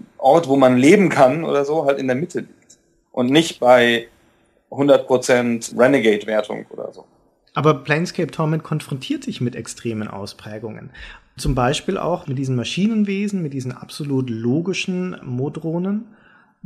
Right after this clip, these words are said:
Speaker 2: von denen du auch einen in deine Party aufnehmen kannst, den Nodrom, der dann ein, ein umgedrehter, gebrochener Modron ist, also einer, der einen freien Willen hat. Das ist so eine Art Borg-Kollektiv für die Star Trek-Kenner.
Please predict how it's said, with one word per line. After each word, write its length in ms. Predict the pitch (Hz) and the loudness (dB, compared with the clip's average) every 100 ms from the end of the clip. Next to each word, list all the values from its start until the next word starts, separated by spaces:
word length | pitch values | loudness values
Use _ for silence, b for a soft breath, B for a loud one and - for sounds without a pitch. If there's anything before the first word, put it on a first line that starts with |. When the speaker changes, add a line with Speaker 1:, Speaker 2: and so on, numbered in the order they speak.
| 156 139 | -12 -6
Speaker 2:
von 180 | 160 139 | -4 0
denen 200 | 151 160 | 0 0
du 100 | 151 | -2
auch 160 | 139 | -4
einen 340 | - 131 147 139 | -4 -6 -4 -4
in 60 | |
deine 180 | 131 127 | -4 -4
Party 380 | 123 139 185 - | -6 -8 -8 -8
aufnehmen 440 | 107 110 117 123 | -8 -8 -8 -8
kannst, 400 | 120 131 170 - | -8 -10 -10 -8
den 100 | 123 | -6
Nodrom, 440 | 120 147 160 160 151 | -6 -6 -8 -6 -4
der 120 | 139 | -4
dann 180 | 135 131 | -4 -6
ein, 360 | 135 127 127 - | -6 -8 -8 -10
ein 120 | 127 | -6
umgedrehter, 880 | 165 196 156 127 120 117 123 151 156 | -2 0 0 -4 -4 -4 -4 -4 -4
gebrochener 840 | 139 104 117 - 131 113 117 131 143 | -8 -8 -8 -4 -4 -4 -6 -8 -8
Modron 400 | 120 120 120 147 | -10 -8 -8 -6
ist, 140 | 156 | -8
also 180 | 131 127 | -6 -6
einer, 260 | 113 120 131 | -6 -6 -4
der 140 | 127 | -4
einen 140 | 123 | -6
freien 380 | 120 - 120 120 | -10 -10 -8 -4
Willen 240 | 131 156 127 | -4 -4 -8
hat. 140 | 123 | -12
Das 120 | 123 | -10
ist 100 | 143 | -10
so 60 | 143 | -8
eine 140 | 131 | -8
Art 200 | 120 113 | -10 -10
Borg-Kollektiv 1000 | 117 139 175 117 107 104 - 120 175 - b b b _ | -8 -8 -8 -8 -8 -10 -8 -6 -6 -8 b b b _
für 300 | 127 120 120 | -6 -6 -6
die 340 | 123 123 127 135 | -8 -10 -10 -14
Star 260 | - 123 | -10 -10
Trek-Kenner. 520 | 127 147 - 151 151 | -10 -12 -10 -8 -8